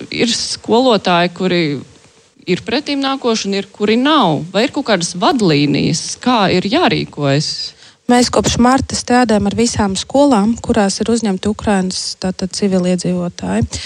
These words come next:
Speaker 2: Un, ā, mūsu izglītības sistēma ļoti daudzus gadus ir bijusi samērā noslēgta. Mēs neesam bijuši sagatavoti šādām situācijām. Un tas, ko es gribētu teikt, ka skolas ir ļoti mainījušās kopš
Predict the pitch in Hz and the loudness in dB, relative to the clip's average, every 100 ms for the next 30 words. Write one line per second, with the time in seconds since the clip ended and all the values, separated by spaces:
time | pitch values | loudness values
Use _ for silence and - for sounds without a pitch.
0 | - - - - 220 226 226 226 220 214 | -12 -12 -14 -2 2 4 4 4 4 2
1 | 202 - - - _ - 233 226 - 202 | 0 -12 -20 -20 _ 0 2 4 2 2
2 | 247 226 208 196 202 196 - 226 226 - | 2 2 2 2 0 -2 0 0 0 0
3 | 190 185 220 233 - 185 196 214 214 196 | 0 2 4 2 0 -2 0 -2 -4 -2
4 | 233 269 220 220 - - - - - _ | 2 4 2 0 -2 -8 -18 -20 -20 _
5 | - 226 214 262 220 - - 240 226 202 | -4 -2 2 2 0 0 2 4 4 2
6 | 196 190 202 254 214 - 165 - - - | 2 2 4 4 2 -2 -6 -6 -8 -6
7 | 226 - - - 202 247 240 202 208 202 | -6 -8 -16 -4 -2 2 2 0 -2 -2
8 | 214 196 - 208 208 190 180 - 214 190 | 0 0 -2 -2 -2 0 0 2 0 0
9 | 185 - 196 - 185 - - 202 - - | 0 0 -2 -2 -4 -4 -4 -2 -2 -4
10 | - - - - 214 214 208 - _ - | -10 -16 -6 0 4 4 2 -2 _ -12
11 | - 240 - 220 202 240 277 247 190 - | -2 0 2 2 2 2 2 4 2 2
12 | 214 208 208 - 214 214 - 208 233 208 | 0 0 -2 0 2 2 2 2 4 4
13 | - 196 208 233 175 - 185 - 185 | 0 -2 0 2 0 -2 -4 -2 -2